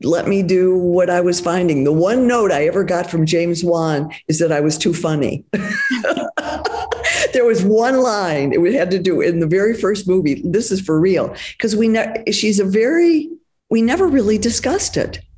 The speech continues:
And I mean, th-, I've been given notes, you know, in terms of, you know, you want a little more of this or a little more of that, but that's, that's given pretty much on set for whatever you're doing. But they've been very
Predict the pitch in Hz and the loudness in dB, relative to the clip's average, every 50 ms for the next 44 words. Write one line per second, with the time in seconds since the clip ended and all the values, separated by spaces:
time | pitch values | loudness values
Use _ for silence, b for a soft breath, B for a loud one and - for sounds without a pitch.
0 | - B B B B B B _ 190 196 185 - - 180 190 190 190 185 180 185 | -20 B B B B B B _ -2 -2 -2 -2 0 0 0 2 2 2 0 0
1 | 185 - - 156 175 170 165 175 165 160 160 170 175 165 143 143 151 170 190 208 | -2 -4 -2 -2 -2 0 0 0 2 2 2 2 2 0 0 0 2 0 2 0
2 | 180 - - - - 160 143 135 135 127 143 - 156 143 139 139 135 131 139 131 | 0 -2 -2 -2 0 0 0 0 0 0 -2 0 0 0 0 0 0 0 2 0
3 | 123 120 - - - _ 123 104 - - 143 151 147 131 123 143 147 143 143 143 | 0 0 -4 -8 -10 _ -8 -8 -6 -2 -2 0 0 2 2 2 2 2 2 0
4 | 139 139 135 139 139 131 131 131 131 120 117 123 131 151 143 147 - 131 120 127 | 0 0 2 2 2 2 2 2 2 2 0 0 2 0 0 0 0 0 2 2
5 | 131 139 135 139 139 131 127 113 110 117 139 139 123 117 113 - 131 107 - 143 | 2 2 2 2 0 0 0 0 0 0 0 -2 -2 -2 -2 -4 -4 -2 -2 -2
6 | 143 139 143 - - - 151 143 147 - - - - 151 151 127 131 131 131 120 | -2 -2 -6 -10 -4 -2 -2 -2 -2 -4 -6 -4 -2 -2 0 0 0 -2 -2 -2
7 | - - - - - 147 131 127 127 117 113 - 127 110 120 117 113 - 135 95 | -4 -6 -6 -4 -2 -2 0 0 0 0 -2 -2 -2 -2 -2 -2 -2 -2 -2 -2
8 | - - - 120 104 104 110 117 135 156 160 160 139 127 113 117 117 127 107 101 | -2 -2 -2 -2 0 0 0 0 0 0 0 0 0 0 0 0 0 0 0 0
9 | 107 113 104 - B B B B B B B - 151 147 175 170 170 160 170 160 | 0 -2 -4 -6 B B B B B B B -4 -2 0 0 0 0 0 2 2
10 | 160 156 175 185 208 233 240 214 - - - | 2 2 2 2 2 2 2 0 -2 -4 -8